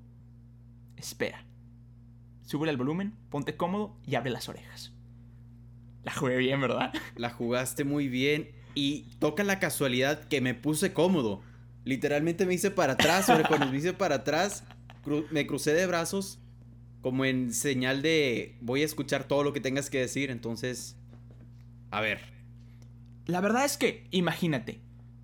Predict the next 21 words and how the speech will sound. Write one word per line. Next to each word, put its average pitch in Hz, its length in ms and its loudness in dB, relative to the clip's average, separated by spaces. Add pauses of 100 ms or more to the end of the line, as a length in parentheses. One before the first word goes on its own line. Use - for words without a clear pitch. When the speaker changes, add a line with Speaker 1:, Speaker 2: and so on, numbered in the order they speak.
(520)
Speaker 1:
si - 180 -2
los 180 120 0
papás 247 260 -2
se 277 60 -2
hubieran 247 220 4
divorciado, 156 640 2 (680)
pues, 143 340 0 (120)
ok, - 160 0 (200)
tiene 160 240 2
sentido 151 560 0
de 135 160 0
que 117 180 -2
no 120 120 0
haya 127 180 0
fotos 131 360 -4
del 123 100 -2
papá - 240 -4
en 113 100 -2
su 120 120 -8
casa, 131 560 -2 (520)
pero 120 360 0